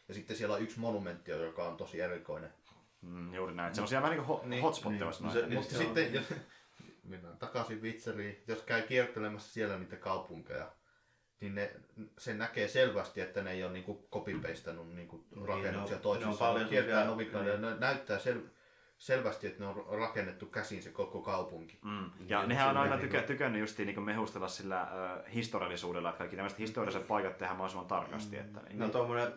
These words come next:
Speaker 3: Egypti on just siinä mielessä mielenkiintoinen, että mä otin sitä vähän jännästi, kun siitä ei oikeesti niinku välttämättä kaikkea tiedetä, että miltä siellä niinku näytti.
Speaker 1: Mm.
Speaker 2: Mm.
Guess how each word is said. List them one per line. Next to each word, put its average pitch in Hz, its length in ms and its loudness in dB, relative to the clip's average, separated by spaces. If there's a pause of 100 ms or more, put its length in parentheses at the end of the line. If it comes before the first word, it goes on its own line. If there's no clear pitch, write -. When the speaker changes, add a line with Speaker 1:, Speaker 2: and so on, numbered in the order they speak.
Speaker 3:
Egypti 127 400 -2
on 104 80 2
just 101 120 -2
siinä 110 140 -2
mielessä 101 220 -4
mielenkiintoinen, 92 640 -2
että 92 80 0
mä 101 60 2
otin 95 180 -2
sitä - 200 -8
vähän 90 180 -4
jännästi, 90 380 -6
kun - 280 -12 (680)
siitä 101 260 -4
ei 104 80 4
oikeesti 104 460 -2
niinku 95 400 -10
välttämättä 95 600 -2
kaikkea 95 520 0
tiedetä, 87 380 -6
että 90 120 -10
miltä 87 180 -8
siellä 85 180 -6
niinku 85 200 -8
näytti. 85 480 -8 (120)
Speaker 1:
Mm. 110 80 -4 (100)
Speaker 2:
Mm. 85 200 -2